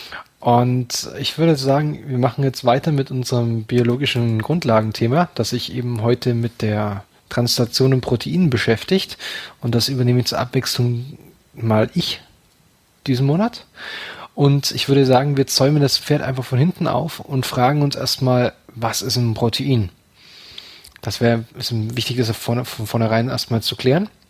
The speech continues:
Und Protein, grundsätzlich auf Deutsch, heißt es Eiweißstoff. Und nächste Frage ist natürlich jetzt, was macht ein Protein?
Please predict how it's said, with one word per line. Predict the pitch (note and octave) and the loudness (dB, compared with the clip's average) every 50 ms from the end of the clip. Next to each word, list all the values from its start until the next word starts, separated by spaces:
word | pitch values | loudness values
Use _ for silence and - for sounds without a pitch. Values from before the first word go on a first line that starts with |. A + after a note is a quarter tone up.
| _ _ _ _ _ - - _ _ _ - - | _ _ _ _ _ -20 -20 _ _ _ -8 -4
Und | - B2+ A#2+ A2+ | -2 -2 -2 0
Protein, | - C3 B2 A2+ C#3+ D3+ E3+ F#3 F3 - - - | 2 0 0 2 0 0 2 2 0 -2 -4 -2
grundsätzlich | - C3+ C#3+ C#3 - C3+ C#3 C3+ A#2+ | 0 0 2 2 2 0 0 -2 -4
auf | A#2 | 0
Deutsch, | - - C3 C3+ A2+ - - - - - - - - _ _ | 2 4 4 4 4 2 -2 -4 -6 -10 -16 -16 -18 _ _
heißt | - A#2 A2+ - - | -6 -6 -6 -4 -6
es | A#2 - - | -8 -8 -4
Eiweißstoff. | - C3 C#3+ F3 F3+ F3 - - - G3+ G3 - - - - _ - - - - - - - - - - - - - _ _ | -2 2 4 4 4 2 2 0 -2 -2 -4 -4 -8 -16 -20 _ -20 -18 -18 -18 -18 -18 -20 -20 -20 -20 -20 -20 -20 _ _
Und | - - C#3+ C#3 C3+ - - - _ _ _ _ _ _ _ _ _ _ _ _ _ - | -2 0 0 0 0 -2 -8 -18 _ _ _ _ _ _ _ _ _ _ _ _ _ -2
nächste | - C#3+ C#3+ C#3 - D#3+ | 0 2 2 2 0 0
Frage | - - C#3 C#3 C#3+ | 2 4 4 4 4
ist | C#3+ | 2
natürlich | C#3 C3 - C#3 D3 C#3+ B2+ | 2 0 2 2 2 2 2
jetzt, | C3 A#2+ - - - - _ _ - | 0 -4 -6 -6 -8 -8 _ _ -2
was | - A#2+ - - | 0 0 2 2
macht | A#2+ B2 B2 - - - | 0 0 0 -2 -4 -4
ein | D#3 | -2
Protein? | - E3+ E3 - F#3 F3+ F3 F3 F3+ | 0 0 -2 0 0 0 0 0 0